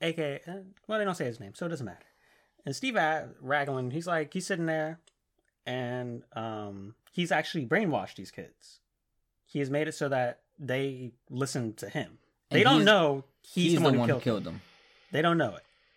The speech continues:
Speaker 1: And so all they see is, like, this one image, like, the Yellow Bunny, and they're all holding hands. They're like, "Wow, yeah, that's my best, that's my friend, guys, my guy." And Abby's like, "No,"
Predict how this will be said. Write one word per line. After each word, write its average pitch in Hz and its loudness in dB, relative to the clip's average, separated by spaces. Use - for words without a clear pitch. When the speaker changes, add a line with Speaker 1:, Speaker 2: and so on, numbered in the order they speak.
Speaker 1:
And 156 0
so 143 2
all 170 4
they 226 2
see 202 -4
is, 160 0
like, 135 -2
this 120 -8
one 170 0
image, 143 -4
like, 117 -8
the 147 -6
Yellow 170 2
Bunny, 147 -4
and 135 -6
they're 131 -2
all 185 2
holding 175 -4
hands. 156 -2
They're 190 -10
like, 208 -4
"Wow, 466 -2
yeah, 453 2
that's 480 -4
my 494 -2
best, 466 -2
that's 466 -6
my 554 -2
friend, 554 8
guys, 571 -4
my 508 -6
guy." - -10
And 147 -2
Abby's 208 0
like, 143 -4
"No," 190 2